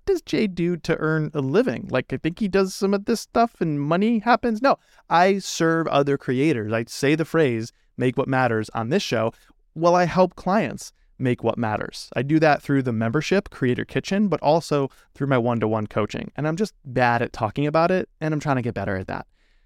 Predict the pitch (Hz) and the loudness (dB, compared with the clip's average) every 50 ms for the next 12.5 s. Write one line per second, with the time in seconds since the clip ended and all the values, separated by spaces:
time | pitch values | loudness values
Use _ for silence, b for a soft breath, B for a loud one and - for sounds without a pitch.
0 | _ - 139 147 151 170 180 175 - 180 165 - - 165 151 160 156 143 131 123 | _ -2 -2 2 4 4 2 4 2 0 -2 0 -2 -2 2 2 2 4 4 2
1 | 123 120 - _ - 127 117 120 127 127 143 175 185 135 110 - - - _ - | 0 0 -6 _ -4 -2 -2 -2 -2 -2 0 2 2 2 0 -4 -12 -20 _ -2
2 | 131 123 123 123 120 117 113 - 135 135 131 - 139 127 - - - - 202 214 | 0 2 2 2 0 0 -2 0 0 0 0 0 -4 -6 -6 -8 -6 -2 -2 0
3 | 202 170 - 139 131 123 123 120 117 117 113 113 110 - 120 113 107 113 - 131 | 0 0 0 0 0 2 0 0 0 -2 -2 -2 0 0 0 0 0 0 0 0
4 | 123 135 175 - - - 131 - - 143 143 147 139 135 131 123 - - 139 131 | 0 0 0 -2 -6 -8 -6 -4 -2 0 0 0 0 -2 -4 -4 -4 -2 -2 0
5 | 127 127 123 120 117 117 113 110 107 107 107 113 127 156 175 - - _ _ _ | 0 0 0 0 0 0 0 0 0 -2 0 0 -2 -2 -6 -12 -16 _ _ _
6 | _ - - - 156 139 139 127 127 123 123 123 131 127 123 120 113 - - 120 | _ -8 -2 -2 0 0 0 0 2 0 2 2 2 2 2 0 -2 -2 -2 0
7 | 110 107 107 110 - - 113 107 107 110 107 - - 208 - 120 113 - - 131 | 0 0 0 -2 -4 -4 -4 -2 -2 -2 -2 -2 -4 -2 -2 -2 -4 0 2 2
8 | 131 135 127 123 127 _ - 135 120 123 123 120 - - - 117 120 131 - - | 2 2 0 -4 -12 _ -12 -6 -2 -2 -2 -2 -2 -6 -4 -2 -2 -2 -2 -4
9 | _ _ _ - - 131 123 123 131 135 - - 208 220 202 147 120 117 117 117 | _ _ _ -8 -6 -4 -2 -2 -4 -4 -2 2 4 4 4 4 2 0 -2 -2
10 | 135 127 120 127 120 117 131 127 131 139 143 143 139 143 139 127 139 151 151 151 | -2 0 0 0 0 2 2 2 2 2 2 0 0 0 0 0 0 0 0 -2
11 | 156 160 165 165 160 170 185 175 - - 120 120 120 123 123 127 131 127 135 143 | -2 -2 -2 0 2 2 2 2 2 0 -2 0 0 -2 -2 -2 -2 -2 -4 -4
12 | 139 - - - 175 185 151 123 113 | -6 -6 -2 0 2 2 2 0 -2